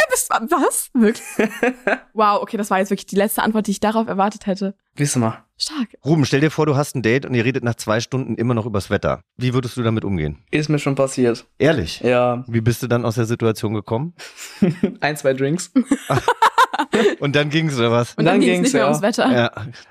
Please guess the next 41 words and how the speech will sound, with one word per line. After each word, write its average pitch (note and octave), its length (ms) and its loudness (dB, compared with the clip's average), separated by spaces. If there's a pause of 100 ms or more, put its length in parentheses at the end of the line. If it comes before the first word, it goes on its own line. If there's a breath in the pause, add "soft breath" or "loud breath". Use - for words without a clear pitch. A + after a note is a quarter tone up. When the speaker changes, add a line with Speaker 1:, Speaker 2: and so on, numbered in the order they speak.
Speaker 3:
Leute, C3 520 0
das C3 180 0
war E3 240 2
sehr C#3 180 0
aufschlussreich C3 560 -2
und A#2 80 -4
hat C#3 140 -6
schon D3+ 100 -2
sehr C#3 100 0
viel C3 120 -4
Spaß C#3 300 -2
gemacht. A2 500 -2
Wir - 80 -16
trinken D3 220 -2
jetzt C3 140 -2
ein C3 60 -4
Cremant C3 340 0
zusammen. B2 500 -2 (180)
Speaker 1:
Oh, F#3+ 120 2
oh. F3 300 -4
Speaker 3:
Ähm, A#2 320 2 (120)
aber A#2+ 260 0 (100)
erst, D3+ 760 -2 (200)
wenn A2 160 0
ihr A#2 80 2
die A2 100 0
Augenbinden G#2 580 -2
abgenommen E2+ 580 -4
habt. - 440 -10 (200)
Aber A2 120 -2
bevor A#2+ 360 0
ihr D3 80 0
das C3+ 180 -2
macht, B2+ 400 -2 (460 loud breath)
sagt A#2 440 -2
euch D3 140 0
doch B2+ 160 0
mal A#2+ 140 0
gegenseitig, D3 1000 0 (360 soft breath)
was A#2+ 320 -2
ihr B2+ 480 2